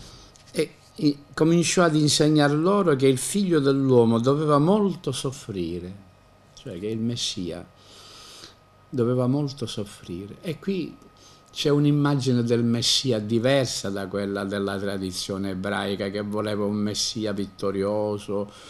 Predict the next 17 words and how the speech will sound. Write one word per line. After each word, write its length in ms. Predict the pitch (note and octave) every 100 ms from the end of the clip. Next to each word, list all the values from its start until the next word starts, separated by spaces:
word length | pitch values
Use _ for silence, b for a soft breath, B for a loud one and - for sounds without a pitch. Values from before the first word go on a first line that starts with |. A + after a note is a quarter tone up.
| B B - - -
con 160 | G#2
la 120 | G2 G2+
spada 380 | - G#2 G#2
in 140 | G2+ G2
mano, 640 | F#2+ G#2 G#2+ G#2 G2+ G2
che 100 | G2
sconfiggeva 800 | - - G#2 G2 G2 F#2+ G2+ G2
tutti 320 | G2 F#2 -
i 60 | G2+
nemici, 960 | G2 F#2+ G2+ G#2+ G#2+ G#2 G#2 G2+ -
eccetera. 680 | G2 F#2+ - G#2 G2+ G2+ G#2+
Quindi, 300 | A2+ B2 A#2 B B B -
perché 280 | A#2+ -
c'era 340 | B2 - C3+ A#2+
un'attesa 760 | B2 B2+ B2 - C3 A2 A2
messianica 960 | G#2+ A#2 - - C3+ C3+ D#3 D#3 C#3+ A#2
del 580 | A#2 A#2+ B2 A#2+ A#2+